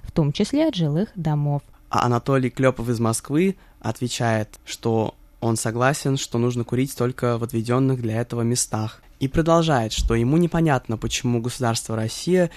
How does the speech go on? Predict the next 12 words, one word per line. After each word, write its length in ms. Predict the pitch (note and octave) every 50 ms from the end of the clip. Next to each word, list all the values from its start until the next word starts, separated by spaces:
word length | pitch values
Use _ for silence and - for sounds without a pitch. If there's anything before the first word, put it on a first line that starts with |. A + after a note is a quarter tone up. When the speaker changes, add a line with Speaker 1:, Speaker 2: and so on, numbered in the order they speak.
| - - -
Speaker 2:
всеми 340 | - - - C#3+ D#3+ D#3+ D#3
силами 400 | D3 - - D3 C3+ B2+ A#2+ A#2
стремится 560 | A2+ - - A#2 A2+ A2+ B2+ D3 - - C3+
запретить 420 | B2 A#2+ A#2 - - - C3 B2+ -
курение. 600 | - C#3 C3 B2 B2 A2+ A2+ A2 A2 G#2+ G#2+ - - - - - _ -
Ведь 340 | A#2 A#2+ B2 A#2+ - - - - - -
человек 440 | - - - A2+ A2 C3 F#3 - -
и 40 | E3
так 220 | - - C#3 B2+
заболеет, 520 | A#2 A#2 G#2+ G#2 G#2+ A2 B2 D3+ E3+ E3+ -
если 180 | C#3 - -
организм 600 | B2 A#2 A#2 B2 A#2 A#2 C3 D3 D3+ C#3+ C3+ C3